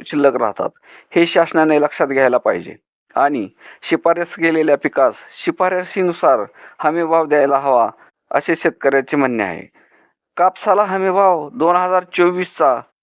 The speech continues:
सात हजार पाचशे एकवीस होता, तो आ-, वाढवून दहा हजार पाचशे एकोणऐंशी केला जाणार आहे, तर सोयाबीनला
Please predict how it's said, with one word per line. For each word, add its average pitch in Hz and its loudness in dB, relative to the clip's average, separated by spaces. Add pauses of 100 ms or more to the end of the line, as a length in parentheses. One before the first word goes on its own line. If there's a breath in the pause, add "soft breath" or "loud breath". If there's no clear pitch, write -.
(160)
सात 170 2
हजार 175 2
पाचशे 165 -2
एकवीस 156 0 (220)
होता, 104 0 (320)
तो 175 2
आ-, 165 4 (200)
वाढवून 151 0 (320 soft breath)
दहा 165 0
हजार 165 0
पाचशे 160 -2
एकोणऐंशी 156 0
केला 143 2
जाणार 120 2
आहे, 98 -2 (140)
तर 139 4 (340)
सोयाबीनला 156 2